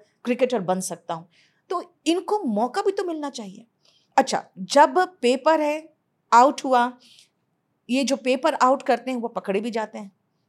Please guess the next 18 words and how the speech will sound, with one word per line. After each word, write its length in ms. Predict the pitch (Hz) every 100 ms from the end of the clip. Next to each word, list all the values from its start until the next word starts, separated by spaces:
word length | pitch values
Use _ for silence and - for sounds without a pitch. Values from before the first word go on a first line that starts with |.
| -
उनको 240 | 302 294
जमानत 440 | 220 185 202 254 320
हो 60 | 302
जाता 280 | 277 277
है, 160 | 269 277 _ _ _ - -
फिर 180 | 427
वो 100 | 427
paper 280 | 359 233 185
out 160 | 147 -
करते 280 | - - -
हैं। 80 | _ _ _ _ _ _ _ _ _ _ _ - _ -
उनकी 400 | 311 339 392 330
हिम्मत 400 | 240 247 311 - -
इतनी 240 | 214 320
इसलिए 280 | 302 - 285
बढ़ी 160 | 240 254
रहती 320 | 214 214 196
है, 200 | 190